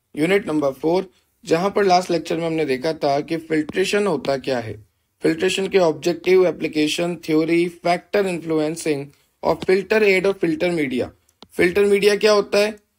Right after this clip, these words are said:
जो कि फिल्ट्रेशन करवाता है। और फिल्टर एड क्या होता है? फिल्टर एड वो होता है जो कि फिल्ट्रेशन में हेल्प करे। नाम से पता लग रहा, फिल्टर एड। और ये फिल्ट्रेशन में हेल्प कैसे करता था?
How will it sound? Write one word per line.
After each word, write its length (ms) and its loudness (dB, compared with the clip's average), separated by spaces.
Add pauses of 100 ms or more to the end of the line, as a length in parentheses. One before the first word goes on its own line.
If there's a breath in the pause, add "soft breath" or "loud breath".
(200)
जो 340 -2
कि 480 -6 (460)
फिल्ट्रेशन 560 -2
करवाता 560 0
है। 260 -6 (200)
और 140 0
फिल्टर 500 0 (100)
एड 300 4
क्या 140 4
होता 340 2
है? 220 0 (420)
फिल्टर 340 0
एड 180 2
वो 240 2
होता 380 0
है 240 -2 (420)
जो 280 2
कि 180 -2
फिल्ट्रेशन 540 -4
में 160 -4
हेल्प 280 -4
करे। 240 -2
नाम 220 -2
से 100 -6
पता 180 -4
लग 160 0
रहा, 120 0
फिल्टर 560 -2
एड। 280 0 (520)
और 120 -2
ये 100 0
फिल्ट्रेशन 480 -4
में 120 -2
हेल्प 220 -2
कैसे 200 0
करता 280 0
था? 300 -2